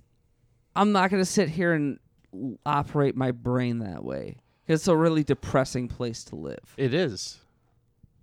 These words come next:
Speaker 2: I can't help it. That's just how it, I think, I suppose.
Speaker 1: Okay.
Speaker 2: Yeah,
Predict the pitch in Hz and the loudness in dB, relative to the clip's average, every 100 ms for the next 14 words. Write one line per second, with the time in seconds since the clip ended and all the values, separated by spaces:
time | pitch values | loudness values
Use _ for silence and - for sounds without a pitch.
0 | _ - _ _ _ _ _ - 147 - | _ -20 _ _ _ _ _ -10 -10 -8
1 | 135 - 87 110 - _ _ _ _ _ | -10 -10 -10 -8 -10 _ _ _ _ _
2 | - - - _ _ - 113 113 110 - | -20 -20 -20 _ _ -10 -10 -8 -10 -10
3 | - - 104 104 101 - 107 _ _ _ | -12 -10 -8 -6 -6 -8 -16 _ _ _
4 | - - 104 107 131 120 104 98 - 95 | -20 -12 -12 -10 -10 -10 -10 -12 -12 -12
5 | 92 - _ - 262 285 277 _ _ _ | -12 -18 _ -16 -12 -10 -12 _ _ _
6 | _ _ _ _ _ _ _ 147 143 | _ _ _ _ _ _ _ -2 -2